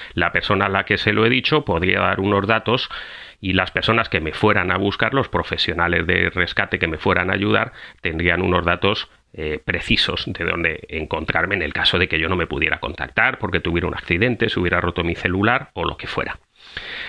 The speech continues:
Así que lo que hacemos es que antes de salir tomamos nuestra brújula, eh, la que tengamos, pues plana, eh, o lensática o como la llamen en cada, en cada país en el que nos encontremos, y vamos a tomar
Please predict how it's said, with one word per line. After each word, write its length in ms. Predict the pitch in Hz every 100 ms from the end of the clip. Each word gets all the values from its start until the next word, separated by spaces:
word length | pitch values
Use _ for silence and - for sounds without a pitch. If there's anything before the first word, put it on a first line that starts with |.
| -
Así 320 | 120 120 202
que 100 | 220
lo 140 | 151 127
que 100 | 110
hacemos 400 | - 208 123 123
es 120 | -
que 120 | 98
antes 300 | 92 98 110
de 100 | 143
salir 320 | - 101 117
tomamos 400 | - 98 92 98
nuestra 300 | 98 - 123
brújula, 520 | 156 208 208 202 - _ -
eh, 200 | 78 78
la 120 | 78
que 300 | - 80 73 - _ - 73 -
tengamos, 520 | 76 85 175 220 190
pues 220 | - 85 - 90 80
plana, 560 | - 117 151 151 151 139
eh, 380 | 101 87 82 82 - - -
o 300 | - 85 82
lensática 760 | 80 85 - 107 - 101 135 113
o 100 | 104
como 260 | 85 85
la 140 | 80 82
llamen 300 | 98 104 95
en 100 | 95
cada, 400 | 95 95 98 - -
en 140 | 98
cada 200 | 92 90
país 240 | 95 95 -
en 80 | 110
el 60 |
que 100 | 135
nos 140 | 135 160
encontremos, 580 | 160 185 - 196 202 -
y 100 | 127
vamos 280 | 139 156
a 120 | 147 147
tomar 340 | 151 156